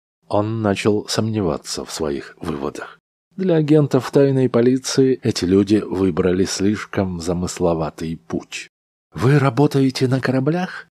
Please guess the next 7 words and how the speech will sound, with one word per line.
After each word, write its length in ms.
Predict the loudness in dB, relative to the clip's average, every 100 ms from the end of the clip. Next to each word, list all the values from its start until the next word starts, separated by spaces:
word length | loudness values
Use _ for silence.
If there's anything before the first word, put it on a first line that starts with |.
| _ _ _
спросил 480 | -4 0 2 4 4
Ронни. 360 | 4 0 -4 -10 _ _ _ _ _ _
"Да". 360 | -2 2 2 0 -6 _ _ -12
"Как 260 | -10 -8
быстро 500 | -4 -4 -4 -4 -4 -4
они 240 | -6 -4
летают?" 640 | -6 -4 -4 -4 -10 -16